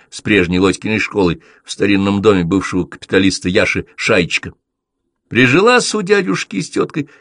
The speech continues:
и стала им помощницей. Была она чувствительная, добрая и некрасивая, и влюбчивая. У некрасивой и влюбчивой какая жизнь?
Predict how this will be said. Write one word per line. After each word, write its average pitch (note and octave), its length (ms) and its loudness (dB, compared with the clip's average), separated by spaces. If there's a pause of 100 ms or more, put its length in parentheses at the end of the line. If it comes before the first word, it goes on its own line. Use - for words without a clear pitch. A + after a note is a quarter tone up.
и A#2 80 -6
стала G3 280 2
им F#3+ 100 0
помощницей. G#2+ 720 0 (600)
Была D3+ 180 -4
она F3+ 180 0
чувствительная, E3 960 -2 (480)
добрая D#3+ 640 4
и F2+ 220 2
некрасивая, E2+ 680 0 (100)
и F#3+ 160 0
влюбчивая. G#2+ 720 0 (800)
У G2+ 120 -2
некрасивой B2+ 640 2
и B2 60 4
влюбчивой B2 440 2
какая - 380 -2
жизнь? D#2+ 320 -4